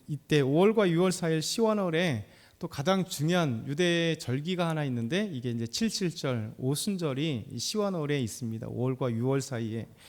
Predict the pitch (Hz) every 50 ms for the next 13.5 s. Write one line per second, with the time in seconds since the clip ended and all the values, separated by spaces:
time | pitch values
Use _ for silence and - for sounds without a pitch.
0 | - - - - - _ - 139 - - 156 160 190 214 226 214 220 208 196 190
1 | 185 180 175 175 175 180 175 151 120 110 113 - - - - - _ _ - 143
2 | 147 160 160 160 160 151 - 147 151 170 196 196 190 185 175 175 147 127 - 135
3 | 127 120 117 - - 113 113 113 110 - - 120 117 117 117 113 113 113 117 120
4 | - _ - - 123 120 123 - - 131 123 127 117 - - 170 196 220 226 -
5 | - - - - _ _ - 127 135 123 - 147 135 131 127 117 - - - -
6 | - - 113 110 113 117 139 165 196 196 185 180 185 185 180 170 170 170 160 -
7 | 139 135 139 147 151 151 147 139 139 135 123 120 - - 175 185 202 220 240 240
8 | 233 196 - - - 139 127 135 139 165 214 247 233 - - - - - 110 107
9 | 110 113 117 - - 156 143 139 127 113 107 107 110 135 - _ _ _ _ 139
10 | 131 123 139 131 127 131 - - - - - - - - 208 226 226 226 226 226
11 | - 202 208 202 202 180 139 127 127 127 147 185 240 254 247 - - - - _
12 | - 110 - - 143 139 147 143 135 127 117 110 - - - 151 160 175 170 165
13 | 156 151 147 135 131 127 123 107 101